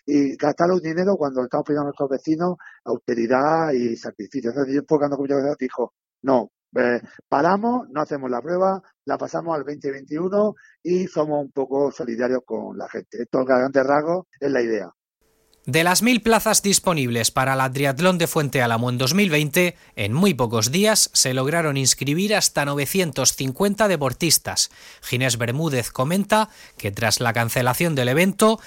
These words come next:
Speaker 2: la organización devolvió todo el dinero a los deportistas inmediatamente.
Speaker 1: El, en la prueba, eh, en la inscripción del grupo de A teníamos ochocientos inscritos, más ciento sesenta en grupo de, en, en salir a élite en Madrid, para, por la Federación Española. Es decir, que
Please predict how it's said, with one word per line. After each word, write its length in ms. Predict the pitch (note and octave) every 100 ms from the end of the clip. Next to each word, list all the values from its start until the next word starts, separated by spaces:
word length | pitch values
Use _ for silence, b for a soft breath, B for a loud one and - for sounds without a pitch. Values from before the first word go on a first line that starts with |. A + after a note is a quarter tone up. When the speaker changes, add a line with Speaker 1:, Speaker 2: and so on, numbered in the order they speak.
| B B
Speaker 2:
la 140 | - C3+
organización 720 | C#3 C3+ C#3 D3 C3+ F#3+ F#3
devolvió 560 | E3+ D#3 C3+ C3+ C3 A2+
todo 420 | _ F3 F3 D#3
el 100 | C3
dinero 360 | C3 C#3 C3
a 60 | A#2+
los 180 | A#2 A2+
deportistas 720 | A#2+ A#2+ A2+ G3 - A3 -
inmediatamente. 920 | D3 B2 C3 F3+ F3 C3+ B2 A2 F#2+ _ _ _ _ _ _
Speaker 1:
El, 260 | C3 C3 C3
en 140 | C3 C3
la 120 | B2+
prueba, 380 | D#3 F3+ G3 G3
eh, 220 | D3+ C#3+ C3
en 80 |
la 60 | C3+
inscripción 340 | B2 C3+ F#3
del 80 | F#3+
grupo 220 | F#3 E3+
de 80 | E3
A 40 | F#3+
teníamos 400 | D#3 E3 F#3+ F3+
ochocientos 600 | - D3 - F3+ E3+ C3+
inscritos, 540 | B2 A#2 A2+ - F#2+ _ B B B
más 180 | D3 D#3
ciento 300 | - G3+ A3+
sesenta 460 | - F3+ G3+ G3+ G3+
en 80 | D3
grupo 280 | D3+ D3 C#3
de, 80 | C#3
en, 280 | C3+ C3+ C3+ -
en 240 | C3+ C3+
salir 300 | - C3+ D#3+
a 60 | D#3+
élite 200 | E3+ D#3
en 80 | C#3
Madrid, 380 | A#2+ A#2+ B2+ - B B
para, 220 | - B2+
por 120 | B2 B2
la 60 |
Federación 360 | A#2+ B2+ A#2+ C#3
Española. 320 | B2+ A#2+ B2
Es 80 | B2+
decir, 180 | C3+ B2
que 220 | C3+